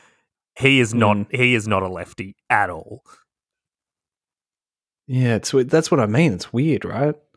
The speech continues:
Speaker 2: I could kinda see Hunter maybe being a secret. Uh, like, like, he doesn't bring it up with the family, you know, like, with the in-laws.
Speaker 1: I guess my guess is that, uh, X-Pac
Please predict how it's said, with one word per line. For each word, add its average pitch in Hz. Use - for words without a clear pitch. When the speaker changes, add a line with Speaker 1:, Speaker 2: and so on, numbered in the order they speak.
Speaker 2:
I 233
could 226
kinda 294
see 202
Hunter 160
maybe 185
being 175
a 180
secret. 185
Uh, 196
like, 190
like, 175
he 143
doesn't 143
bring 139
it 127
up 123
with 139
the 131
family, 160
you 151
know, 143
like, 156
with 120
the 117
in-laws. 139
Speaker 1:
I 160
guess 170
my 131
guess 196
is 160
that, 131
uh, 107
X-Pac 127